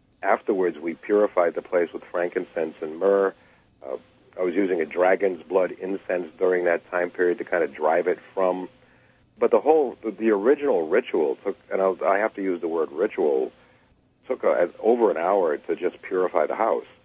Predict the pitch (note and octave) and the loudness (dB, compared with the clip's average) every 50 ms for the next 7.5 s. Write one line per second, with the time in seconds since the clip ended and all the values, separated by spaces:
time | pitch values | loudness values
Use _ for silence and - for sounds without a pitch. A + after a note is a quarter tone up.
0 | _ _ _ _ _ _ _ _ _ _ _ - B2 B2 B2+ D3 C#3+ C#3 C#3 C#3 | _ _ _ _ _ _ _ _ _ _ _ -6 0 2 4 4 4 2 2 2
1 | D#3+ D#3+ D3 C3 A#2+ A#2+ C3 D3 C#3+ D3+ C#3 C3 B2 A#2+ B2 B2+ B2 - - _ | 2 2 4 2 2 0 -2 0 0 0 0 2 2 2 0 0 -4 -16 -20 _
2 | _ _ _ _ _ - G#2+ A#2 G2+ D#2+ - - _ F#2 F#2 F#2+ F#2+ G#2 G2 G2 | _ _ _ _ _ -4 0 0 0 0 -2 -8 _ -2 0 0 2 4 2 2
3 | F#2+ F2+ F#2 F2+ F2+ F2+ E2+ G2 F#2 D#2+ D2 F2 F2+ - - - G#2+ G#2 - _ | 2 2 2 2 2 2 0 -4 -6 -2 -2 -2 -2 -2 -4 -6 -6 -6 -4 _
4 | G#2+ G2+ G2 F#2+ G#2+ G#2+ G#2+ A2 _ _ _ _ _ _ _ _ _ _ _ _ | -2 -2 -2 0 -2 -2 -2 -2 _ _ _ _ _ _ _ _ _ _ _ _
5 | _ _ _ - F#2+ F#2+ G#2+ A2+ A2 A2+ A#2 A2+ A2 - - - A2+ A2+ A2 - | _ _ _ -6 0 2 4 4 4 2 0 0 0 -2 -2 0 0 0 0 2
6 | A2 G#2+ G#2+ G#2+ G#2+ G2 G2+ G2 F#2+ G2 G2+ G2 - G#2 G2 G2 G2 G2 F#2+ F#2+ | 2 2 4 2 0 0 0 2 2 2 2 2 0 0 0 0 2 2 2 2
7 | G2+ G#2 G#2 G2+ F#2+ G2+ G2 F#2 F2+ | 2 2 2 0 0 -2 -2 -4 -4